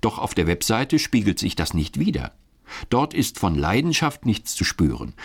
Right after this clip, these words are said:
Das geht wieder nur um Zahlen. Oder die Deutsche Telekom.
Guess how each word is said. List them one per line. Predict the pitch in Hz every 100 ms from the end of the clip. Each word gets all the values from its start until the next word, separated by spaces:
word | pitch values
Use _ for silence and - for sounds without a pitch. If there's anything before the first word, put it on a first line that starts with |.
| -
Das | 113 -
geht | 113 113
wieder | 113 98
nur | 98 101 -
um | 87
Zahlen. | - 76 71 73 67 - - _ _ -
Oder | 123 113 98 - - -
die | 110
Deutsche | 107 107 110 -
Telekom. | 147 143 113 - 67